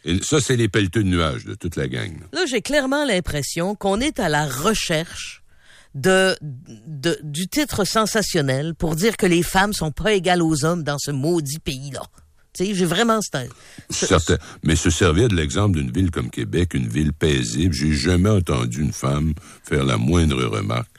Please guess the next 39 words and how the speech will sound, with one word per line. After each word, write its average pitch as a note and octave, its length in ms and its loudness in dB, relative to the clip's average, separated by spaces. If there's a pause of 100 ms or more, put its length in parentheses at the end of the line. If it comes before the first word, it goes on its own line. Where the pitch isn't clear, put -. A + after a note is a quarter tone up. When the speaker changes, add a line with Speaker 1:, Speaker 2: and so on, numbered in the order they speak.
(220)
Speaker 1:
concernant B1+ 540 0
Québec - 480 -2
et G#1+ 80 2
le G#1 120 0
fait - 200 0
que - 80 -6
c'est - 120 -2
pas - 140 -2
hospitalier G2 640 -2
pour - 140 -4
les D#2 140 -4
femmes. G1+ 260 -4
Speaker 2:
Ok. F2 100 -6
Speaker 1:
Voyons A#2 420 4
donc. - 140 -14 (120)
Speaker 2:
Ok, E3 120 -8
c'est - 200 -6
Speaker 1:
Voyons D#3 440 4
donc. - 180 -14 (140)
Speaker 2:
Alors, F3 300 -8
d'après A#3+ 360 -2
leur G#3 160 -2
étude, E3 560 -8
là, B3 120 -8 (460)
l'économie, C4 600 0
l'éducation, A#3 560 -2
la A3+ 100 -4
santé, G#3 360 -2
le G#3+ 100 2
leadership F#3+ 540 -2
et G3+ 40 0
la F3 120 0
sécurité. E3 640 -4 (120)
Ok, A3 200 -6
ce F#3 140 -2
sont G3+ 160 -2
les E3+ 140 2
cinq F#3 300 0
éléments. B2 340 0